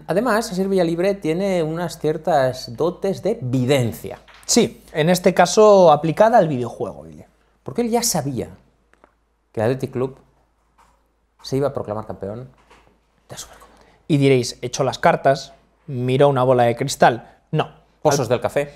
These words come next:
Speaker 2: al parecer, simplemente a, a un streamer le dijo por audio, literalmente, que sabía que iba a ganar la puta Supercopa porque había ganado ese día veintitrés partidos al fifa.
Speaker 1: Bueno, bueno. Em, varias
Speaker 2: El
Speaker 1: cosas.
Speaker 2: método no falló.
Speaker 1: Hombre, varias cosas aquí. Em,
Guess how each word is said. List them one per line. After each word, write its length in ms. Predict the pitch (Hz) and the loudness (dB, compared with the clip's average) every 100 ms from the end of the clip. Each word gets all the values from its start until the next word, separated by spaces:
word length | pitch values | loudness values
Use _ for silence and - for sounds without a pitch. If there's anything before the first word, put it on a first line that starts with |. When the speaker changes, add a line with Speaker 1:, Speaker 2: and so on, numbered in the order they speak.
| - | -4
Speaker 2:
al 140 | 143 | -4
parecer, 440 | 139 156 151 - 208 | 4 2 6 4 4
simplemente 580 | - 160 165 170 165 165 | 0 2 4 4 4 4
a, 200 | 165 175 - - | 4 2 2 2
a 80 | |
un 220 | 190 202 180 | 6 6 6
streamer 460 | 180 196 180 185 190 - | 6 4 6 6 4 -6
le 160 | - 156 | 2 4
dijo 280 | 196 - 160 | 4 4 4
por 120 | 160 | 6
audio, 360 | 185 202 214 214 - _ | 6 6 4 2 -12 _
literalmente, 640 | 160 139 147 175 175 180 175 | -4 4 6 6 4 2 6
que 240 | 156 139 | 6 6
sabía 340 | - 151 214 | 4 4 4
que 80 | 202 | 4
iba 80 | 190 | 2
a 60 | 175 | 4
ganar 320 | 170 165 - | 4 2 0
la 220 | 160 139 | 2 2
puta 240 | 240 247 156 | 2 2 2
Supercopa 600 | 214 220 - 180 175 175 - - | 4 4 4 4 4 2 -2 2
porque 220 | 190 190 | 4 6
había 160 | 202 190 | 6 6
ganado 280 | 180 190 180 | 6 6 6
ese 180 | 170 | 4
día 160 | 160 175 | 4 4
veintitrés 420 | 165 147 139 156 | 4 -2 -2 0
partidos 320 | 143 139 131 | 0 -2 -4
al 80 | 120 | -6
fifa. 320 | 107 120 - - _ | -12 -18 -20 -20 _
Speaker 1:
Bueno, 220 | - - - _ _ _ | -14 -12 -18 _ _ _
bueno. 180 | - - _ - - | -18 -18 _ -20 -2
Em, 440 | 156 147 147 147 - | 4 4 2 -4 -4
varias 340 | 143 156 165 | 0 2 4
Speaker 2:
El 60 | 165 | 6
Speaker 1:
cosas. 140 | 214 | 6
Speaker 2:
método 160 | 294 254 | 6 6
no 100 | 156 | 4
falló. 320 | 147 175 214 - - - | 4 6 4 2 -14 -2
Speaker 1:
Hombre, 180 | 147 135 | 2 4
varias 260 | 156 165 | 4 4
cosas 180 | 156 139 | 0 0
aquí. 320 | 131 135 170 202 | -2 -2 -4 -4
Em, 720 | 131 123 120 120 113 117 117 | 0 2 2 0 -4 -4 -6